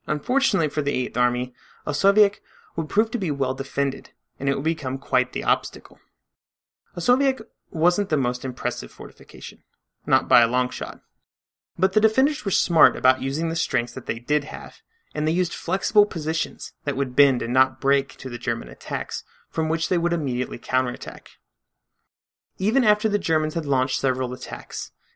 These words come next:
and used almost a quarter of a million artillery rounds, the fortress still stood. Along the front in the area, there was quite a bit of seesawing back and forth as well.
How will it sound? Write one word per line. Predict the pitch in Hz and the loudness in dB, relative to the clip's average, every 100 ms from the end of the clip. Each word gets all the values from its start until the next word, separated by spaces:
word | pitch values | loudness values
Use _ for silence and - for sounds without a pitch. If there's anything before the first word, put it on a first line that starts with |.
| - | -4
and | 147 | 0
used | 151 147 | 0 -2
almost | 147 147 143 | -2 -2 -2
a | 127 | -6
quarter | - - 156 160 | -4 0 2 2
of | 139 | 0
a | 127 | -2
million | 123 131 143 135 | 2 4 6 6
artillery | 120 - 165 156 117 | 2 0 2 2 2
rounds, | 110 107 117 - _ _ _ _ | -2 -4 -6 -12 _ _ _ _
the | - | -8
fortress | 143 160 156 139 | 0 0 0 -2
still | - 123 | -4 -8
stood. | - - 131 127 _ _ _ _ _ _ _ _ _ _ _ _ _ _ _ - | -4 -2 -4 -6 _ _ _ _ _ _ _ _ _ _ _ _ _ _ _ -2
Along | 180 190 226 | 4 6 6
the | 226 | 4
front | 214 185 160 | 2 0 0
in | 151 | 0
the | 143 131 | 0 2
area, | 139 131 113 127 _ _ _ | 2 2 0 -6 _ _ _
there | 165 | 2
was | 165 | 2
quite | - 190 208 | 2 2 4
a | |
bit | 185 160 | 4 0
of | - | -2
seesawing | - 170 - 131 120 117 | -4 -2 0 0 0 -2
back | 117 117 | -2 -2
and | 123 117 | -4 -2
forth | 139 123 | 0 0
as | 123 117 | -2 -4
well. | 131 123 117 | 2 2 0